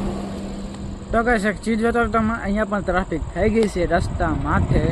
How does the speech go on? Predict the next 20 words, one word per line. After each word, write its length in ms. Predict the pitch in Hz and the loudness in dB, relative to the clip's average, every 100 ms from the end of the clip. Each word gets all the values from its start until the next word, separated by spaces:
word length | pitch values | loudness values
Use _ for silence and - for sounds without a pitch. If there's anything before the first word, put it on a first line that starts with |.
| - | 4
તમને 200 | - 135 | 4 2
બતાવું. 340 | 139 - 139 - - - - - - - - - - - - - - - 175 | -2 -4 -4 -4 -2 0 2 6 8 8 6 6 4 2 -2 -4 -4 4 8
આ 80 | 180 | 12
જો, 80 | 185 175 - - - - - - - - - | 12 10 4 -14 -14 -16 -12 -10 -8 -10 -2
મતલબ 240 | 156 214 233 208 | 6 6 6 4
રત્નામણીની 640 | 185 233 240 247 247 247 226 | 2 2 2 2 0 0 0
ગાડી 300 | 226 240 240 220 | 2 2 0 0
અહીંયા 480 | 196 175 165 196 190 | -2 -6 -6 -4 0
ફરી 180 | 226 269 233 | 2 2 2
ફરીને 220 | 247 214 | 0 0
આવી 160 | 202 202 | 0 0
આ 40 | 196 | 0
બાજુ 160 | 202 160 143 | 0 -2 -4
આ 60 | 151 | -6
સાઈડ, 160 | 131 - - - - - | -8 -12 -12 -12 -14 -10
એને 140 | 185 208 | -6 -2
લીધે 160 | 214 | -2
હું 120 | 202 202 | 0 -2
નીકળી 220 | 226 202 | 2 4
જશે. 180 | 160 - | 4 4